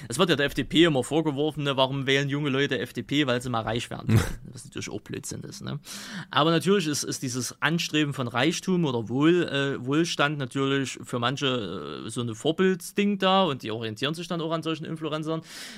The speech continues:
Speaker 1: äh, wie zum Beispiel Monde. Was dann ja auch immer manchmal schwierig wird oder schwierig sein kann, wenn da gewisse Aussagen oder gewisse Dinger da halt so getroffen werden.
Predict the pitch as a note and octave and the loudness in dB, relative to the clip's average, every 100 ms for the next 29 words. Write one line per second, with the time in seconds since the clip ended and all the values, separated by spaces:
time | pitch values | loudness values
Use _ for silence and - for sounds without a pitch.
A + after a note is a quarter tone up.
0 | E3+ C3+ D3 D3+ D#3 D3 C#3+ D3 C#3+ D#3 | -2 2 2 2 0 0 0 -2 0 0
1 | D3+ C#3+ _ _ _ _ _ - C3 B2+ | -2 -4 _ _ _ _ _ -6 -4 -2
2 | B2+ B2 B2+ C3+ B2+ C3 - A#2+ - B2 | 0 0 0 0 2 0 -2 -4 0 0
3 | A2+ - D#3+ F#3+ G2+ G#2+ - A#2 A2 - | -2 0 0 2 -4 -6 -4 -4 -4 -4
4 | G2+ G2 D#3+ G3 A3+ E3+ E3 D#3+ D3+ D3+ | -4 4 4 6 4 2 4 4 2 0
5 | D3 - D#3 D3+ D3+ C#3+ C3 C#3+ C#3 C3+ | 0 0 2 2 2 0 -2 -4 -4 -4
6 | D3 D3+ C#3 C3+ C#3 C3+ C3+ B2+ C3 D#3 | -2 -2 2 0 0 -2 -4 -4 -2 -2
7 | D3+ D3+ D#3 E3 | 2 2 2 -4